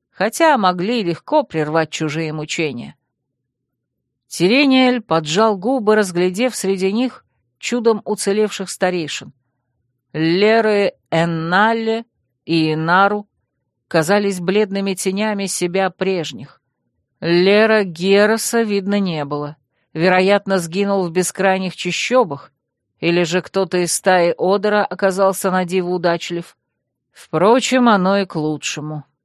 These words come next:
Из этой троицы он был фанатично предан Бригарису, тогда как двое других явно колебались, прежде чем решились к нему примкнуть. Может, именно поэтому судьба подарила им еще один шанс?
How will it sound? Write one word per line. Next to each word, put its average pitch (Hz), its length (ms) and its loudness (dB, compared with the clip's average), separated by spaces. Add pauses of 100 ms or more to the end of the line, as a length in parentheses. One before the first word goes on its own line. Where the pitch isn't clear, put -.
(220)
Из 160 260 2
этой 175 260 4
троицы 180 540 0
он 185 180 -2
был 180 140 0
фанатично 170 720 -4
предан 170 380 0
Бригарису, 175 680 -2 (380)
тогда 165 340 0
как 160 220 -2
двое 165 300 -2
других 160 480 -4
явно 165 400 0
колебались, 180 760 -2 (320)
прежде 165 380 2
чем 170 200 -2
решились 165 500 -2
к - 60 -20
нему 165 260 -6
примкнуть. 160 640 -8 (720)
Может, 190 460 0
именно 190 460 0
поэтому 180 640 -2
судьба 156 460 -2
подарила 156 520 -2
им 156 160 -6
еще 160 300 -2
один 147 260 -4
шанс? 127 580 -6